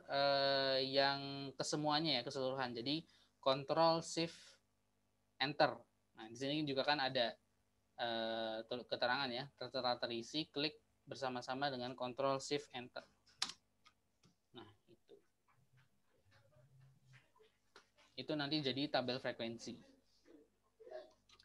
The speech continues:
Nah, kita cek benar nggak sih tabel frekuensinya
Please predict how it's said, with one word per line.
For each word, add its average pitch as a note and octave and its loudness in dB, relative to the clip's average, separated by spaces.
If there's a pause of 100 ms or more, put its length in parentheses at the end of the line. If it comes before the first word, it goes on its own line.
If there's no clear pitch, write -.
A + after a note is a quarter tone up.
(220)
Nah, C3+ 0 (800)
kita F#3 6
cek - 2
benar F3+ 4
nggak D3+ 4
sih G#3 0
tabel D#3 2
frekuensinya D#3+ -2